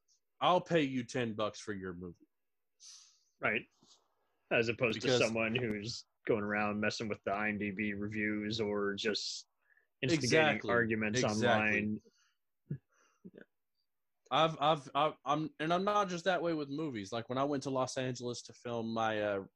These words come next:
Speaker 1: Iron Fist video, I had a bunch of rappers that did that with their mixtape that would come up and be like, "Yo,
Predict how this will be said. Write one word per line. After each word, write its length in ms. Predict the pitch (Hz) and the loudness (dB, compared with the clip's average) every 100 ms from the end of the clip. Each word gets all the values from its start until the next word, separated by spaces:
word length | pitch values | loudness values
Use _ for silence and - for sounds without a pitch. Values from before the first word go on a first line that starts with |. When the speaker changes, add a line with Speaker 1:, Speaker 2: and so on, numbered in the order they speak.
| _ | _
Speaker 1:
Iron 240 | 131 139 117 | 0 0 -2
Fist 280 | - 95 - | -6 -8 -8
video, 380 | 92 90 87 - _ _ _ _ | -8 -8 -10 -12 _ _ _ _
I 100 | 117 | -2
had 200 | 120 135 | 2 4
a 80 | 123 | 2
bunch 240 | 120 127 123 | 2 -2 -2
of 100 | 104 | -2
rappers 440 | 107 135 123 98 | -2 -2 -4 -4
that 140 | 104 95 | -4 -2
did 220 | 107 110 | -2 0
that 160 | 110 98 | -2 -2
with 140 | 113 | -4
their 100 | 110 | -4
mixtape 520 | 107 123 - 120 87 | -4 -6 -6 -6 -4
that 100 | 107 | -6
would 140 | 98 95 | -6 -4
come 220 | 113 107 | -4 0
up 140 | 104 | -2
and 100 | 107 | -2
be 140 | 98 107 | -2 -2
like, 260 | 104 98 | 0 -2
"Yo, 400 | 110 107 104 104 | 0 0 2 0